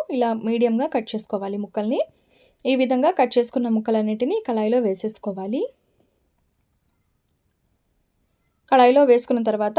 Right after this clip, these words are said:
గరిటెతో ఆయిల్‌లో ఇవి బాగా మిక్స్ అయ్యే విధంగా ఒకసారి మిక్స్ చేసుకోవాలి. బెండకాయ ముక్కలు జిగురు లేకుండా త్వరగా మగ్గిపోవటానికి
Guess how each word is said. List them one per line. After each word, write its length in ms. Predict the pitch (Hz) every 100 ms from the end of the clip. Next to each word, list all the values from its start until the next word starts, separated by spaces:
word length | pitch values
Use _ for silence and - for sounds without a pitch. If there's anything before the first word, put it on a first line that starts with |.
| 392
గరిటెతో 440 | 254 226 226 220 381 - _ _ _ _
ఆయిల్‌లో 360 | 240 247 254 285
ఇవి 160 | 277 226
బాగా 260 | 226 226
మిక్స్ 260 | 247 226 -
అయ్యే 120 | 285
విధంగా 260 | 247 226 233
ఒకసారి 320 | 254 - 233
మిక్స్ 240 | 226 220 -
చేసుకోవాలి. 600 | 240 226 220 202 208 359 622 _ _ _ _ _ _ _ _ _ _ _ _ _ _ _ _ _ _ _ _
బెండకాయ 400 | 233 233 233 285
ముక్కలు 320 | 277 254 254 330
జిగురు 320 | 269 247 254
లేకుండా 400 | 233 220 226 285
త్వరగా 340 | 370 254 226 247
మగ్గిపోవటానికి 840 | 247 220 233 226 220 214 214 349